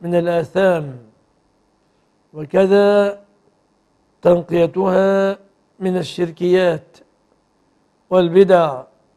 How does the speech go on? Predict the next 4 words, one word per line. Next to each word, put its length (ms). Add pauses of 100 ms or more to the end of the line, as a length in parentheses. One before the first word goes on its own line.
والخرافات. 920 (1300)
ويتأتى 680
ذلك 480
أولاً 840